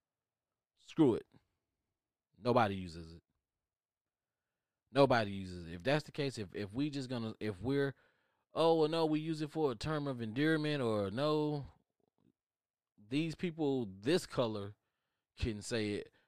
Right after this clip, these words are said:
but these people, this group right here of people can't say it." So now we're boxing off words.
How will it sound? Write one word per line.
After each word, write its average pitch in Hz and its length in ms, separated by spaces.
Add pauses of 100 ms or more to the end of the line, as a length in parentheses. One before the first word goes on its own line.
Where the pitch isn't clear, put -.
(140)
but 98 140
these 156 280
people, 113 640 (200)
this 135 200
group 123 280
right 101 220
here 113 280 (580)
of 104 140
people 110 420
can't 151 320
say 104 200
it." - 160 (1500)
So 113 160
now 131 200
we're 120 140
boxing 120 440
off 104 180
words. 95 560